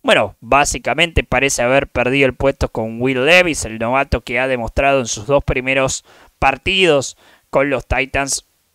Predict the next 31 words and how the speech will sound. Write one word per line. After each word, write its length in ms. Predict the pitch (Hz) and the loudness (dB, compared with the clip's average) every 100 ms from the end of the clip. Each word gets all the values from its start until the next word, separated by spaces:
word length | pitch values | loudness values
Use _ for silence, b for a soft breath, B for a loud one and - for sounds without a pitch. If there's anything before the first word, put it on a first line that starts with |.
| _ | _
cosas 300 | 131 131 120 | -4 -2 -2
bastante 360 | - 123 120 | -4 -8 -8
interesantes 840 | 110 113 113 - 170 170 156 151 - | -12 -12 -6 -2 -2 0 -2 -2 -8
y 100 | 117 | -8
una 160 | 139 135 | -4 -4
dinámica 520 | 131 151 170 156 147 | -2 -2 -2 -2 -2
en 60 | |
el 100 | 127 | -2
juego 340 | 117 139 139 135 | -6 -2 0 -2
que 180 | - 110 | -6 -8
no 160 | 131 | -2
le 100 | 147 | 0
aportaba 520 | 139 123 117 139 131 | 2 -2 -2 -2 -2
ya 220 | 120 139 127 | -2 -2 -2
Tannehill 600 | - 143 160 120 113 107 b b b - | 0 0 -2 -8 -10 -14 b b b -2
a 180 | 120 | 0
ese 220 | 123 113 113 | 0 -2 -8
ataque. 600 | 110 160 170 180 165 - _ _ _ _ _ _ _ _ _ _ | 0 0 2 2 0 -2 _ _ _ _ _ _ _ _ _ _
Este 300 | 214 - 202 | -2 2 4
año, 420 | 208 190 143 127 123 | 4 4 0 -2 0
Dobbs 520 | 135 196 170 - - | 6 8 6 2 -6
con 220 | - 127 | -4 -2
Arizona 460 | 131 120 147 151 143 | -4 -4 0 2 0
inició 340 | 131 120 165 | -2 -2 0
los 200 | 151 - - | 0 -4 2
ocho 420 | 180 226 - 214 | 6 6 4 0
primeros 500 | - 131 147 185 190 | 2 -4 2 4 4
partidos 880 | - 156 135 127 202 175 120 87 - | 2 0 0 -2 -2 0 -2 -4 -12
de 200 | 110 123 | -8 -8
temporada 580 | 127 135 123 127 131 127 | -4 -4 -2 2 4 4
regular. 560 | 123 113 139 170 110 | 2 -2 4 4 2